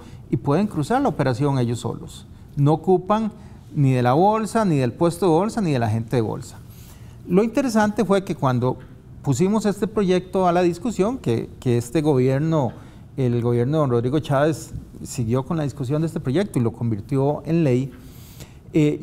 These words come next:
yo planteé estos tres monopolios en un artículo que también publiqué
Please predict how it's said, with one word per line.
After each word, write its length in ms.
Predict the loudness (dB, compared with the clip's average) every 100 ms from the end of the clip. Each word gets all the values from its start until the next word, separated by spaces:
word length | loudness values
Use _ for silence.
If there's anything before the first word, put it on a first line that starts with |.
| 2
yo 540 | 4 4 4 0 -4 -6 0
planteé 880 | 2 2 2 4 4 2 -2 -8 -18 -20 -4
estos 500 | 0 2 2 0 2
tres 180 | 2 2
monopolios 600 | 2 0 2 2 2 0
en 80 | 0
un 120 | 2
artículo 500 | 0 0 -2 -2 -4
que 100 | -4
también 340 | -6 -4 -4 -4
publiqué 680 | -2 -2 -2 -2 -2 -2